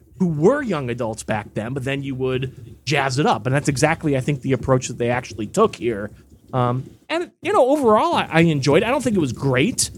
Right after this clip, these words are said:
but it was okay. It was at least a solid three-star film. Um, and, you know, in terms of, uh, movies with positive portrayals of L G B T Q A plus characters,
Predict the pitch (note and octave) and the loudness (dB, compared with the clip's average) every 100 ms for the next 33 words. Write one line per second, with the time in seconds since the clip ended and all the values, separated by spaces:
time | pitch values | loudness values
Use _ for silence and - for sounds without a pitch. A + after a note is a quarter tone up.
0 | - - - G#3 C#4 E4+ C4 - C#3+ G#3 | -18 -8 2 2 4 2 2 2 2 2
1 | D4 D4+ G#3+ - - G3 D#3 C#3 C3+ C#3+ | 2 -2 -2 -2 2 4 4 2 -4 -4
2 | - C#3+ B2+ A#2 A#2 A2+ D3 A3+ - - | 0 2 2 0 2 4 4 2 -4 -18
3 | - _ C3+ C#3 C#3 C#3 C3 - - - | -20 _ -2 0 0 -2 -4 -8 -18 -16
4 | - - _ - - _ _ A3+ C#4 A3+ | -16 -18 _ -20 -20 _ _ -2 2 4
5 | F#3 G#3+ - F#3 F#3+ D#3+ E3+ D#3 D3+ C3+ | 4 2 0 0 0 2 4 4 2 0
6 | C3+ B2+ A#2+ A2 - _ - E3+ G3 G#3 | -2 -2 -4 -8 -12 _ 2 6 6 4
7 | B3+ C4+ D#3 C#3+ C3 - - D3 E3+ D#3 | 2 0 0 -2 -2 -6 -2 2 2 4
8 | F3 F3+ F3 E3+ D#3+ C3 - D3 C#3+ F3+ | 4 4 2 -4 -6 -6 -4 0 0 0
9 | G3 A#3+ D3 C3 D3+ C3+ C#3+ D#3 C3+ D#3 | -2 -2 0 2 2 0 -6 -6 -6 -8
10 | D3 - D#3+ D#3 D3 D3+ D3+ - _ - | -8 -6 -6 -2 -2 -2 -4 -10 _ -10
11 | - D#3 E3 - - _ D#3+ D3+ F3 A#3+ | 0 0 0 -4 -10 _ -4 -2 -4 -8
12 | B3 C4 - | -10 -8 -10